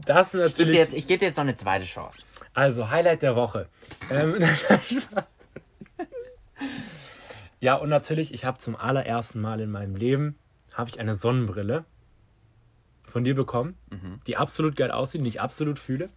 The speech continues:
Speaker 1: Ähm, was sehr wild ist, weil ich hab noch nie so eine, also ich hatte schon mal eine Sonnenbrille so, aber die war halt, keine Ahnung, fürs, also, ne, das war zu
Speaker 2: Na, so ein
Speaker 1: Segel-
Speaker 2: Plastikgestell
Speaker 1: Ja, und es
Speaker 2: für
Speaker 1: war halt so, so Segelfliegerzeiten, wo ich noch gebraucht hab, so aus praktischem Nutzen, sag ich mal, und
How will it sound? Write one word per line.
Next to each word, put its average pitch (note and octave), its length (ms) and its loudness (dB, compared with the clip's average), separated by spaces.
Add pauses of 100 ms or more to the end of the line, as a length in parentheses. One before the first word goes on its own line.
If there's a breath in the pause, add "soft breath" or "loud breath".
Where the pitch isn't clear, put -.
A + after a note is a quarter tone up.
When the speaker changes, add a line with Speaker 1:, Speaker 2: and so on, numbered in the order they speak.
(600 soft breath)
Speaker 1:
Ähm, B2 440 -2 (320)
was A2+ 220 -2
sehr D3 140 2
wild D3 140 4
ist, A#2 120 -8
weil A#2 80 2
ich - 80 -6
hab - 120 -6 (200)
noch A#2 320 -6
nie D#3+ 460 -2 (100)
so B2+ 120 -8
eine, C3 200 -6
also C#3 160 -4
ich C3 100 -6
hatte D3 120 -2
schon D3+ 160 -6
mal C#3+ 60 0
eine B2 120 -2
Sonnenbrille D3+ 480 -2
so, D3 240 -2 (320 loud breath)
aber B2 140 0
die A#2+ 100 0
war A#2 160 2
halt, A2+ 340 -4
keine A#2 200 -4
Ahnung, A2 160 -6
fürs, - 340 -12 (100)
also, G2 240 -6 (300)
ne, G#2+ 160 -6
das G#2+ 180 -12
war G#2 260 -2
zu - 140 -14
Speaker 2:
Na, A2 140 -2
so B2+ 80 0
ein B2+ 60 -2
Speaker 1:
Segel- A#2+ 80 -8
Speaker 2:
Plastikgestell A#2+ 840 -2
Speaker 1:
Ja, C#3 260 6
und E3 100 4
es - 80 -2
Speaker 2:
für - 40 -4
Speaker 1:
war D#3+ 60 4
halt D3+ 100 0
so, D3+ 100 -4
so C3+ 280 -8
Segelfliegerzeiten, B2+ 1040 -2
wo A#2 80 -2
ich A2+ 140 -6
noch - 240 -8
gebraucht G#2+ 440 -2
hab, G#2+ 120 -2
so A2 100 -4
aus G#2 160 -6
praktischem A2 520 -6
Nutzen, A#2 280 -4
sag G#2 200 -4
ich G#2 120 -12
mal, G#2+ 180 -4
und G#2 160 -4